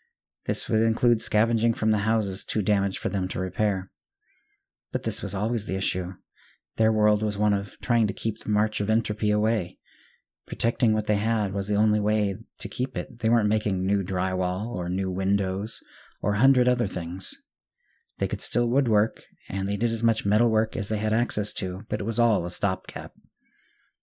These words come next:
Their homes might last a century or longer with great care, but eventually they would return to whatever level of technology they could keep up. And the raid by the mainlanders had greatly sped up this process.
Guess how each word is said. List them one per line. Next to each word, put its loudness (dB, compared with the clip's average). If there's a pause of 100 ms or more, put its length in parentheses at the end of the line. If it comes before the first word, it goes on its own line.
Their 0
homes 4
might 2
last 0
a -4
century 0
or 2
longer 4
with -6
great -2
care, 0 (600)
but -2
eventually 2
they 2
would -2
return 0
to 0
whatever 0
level 0
of -2
technology -4
they -4
could -8
keep -8
up. -2 (1600)
And 0
the -2
raid 4
by 4
the 2
mainlanders 2
had -4
greatly -6
sped -4
up -6
this -6
process. -6